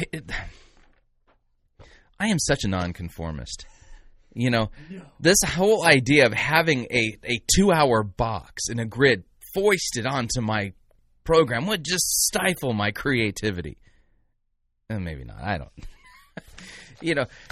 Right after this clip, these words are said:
Speaker 1: I, I gotta admit, it's kinda strange having a radio program that goes until it's done. And some days it's shorter, and other days it's longer. Yesterday was a little bit longer.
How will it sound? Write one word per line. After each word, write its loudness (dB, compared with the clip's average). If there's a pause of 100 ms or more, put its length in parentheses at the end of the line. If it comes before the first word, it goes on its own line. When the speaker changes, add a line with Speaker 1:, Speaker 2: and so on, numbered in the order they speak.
(360)
Speaker 1:
I, 8
I 8
gotta 8
admit, 6
it's 0
kinda 2
strange 4
having 4
a 6
radio 6
program 4
that -2
goes 6
until 0
it's -4
done. 0 (1900)
And 4
some 4
days 8
it's -6
shorter, 4
and 2
other 2
days 0
it's -6
longer. -2 (280)
Yesterday -6
was -6
a -8
little -6
bit -8
longer. -10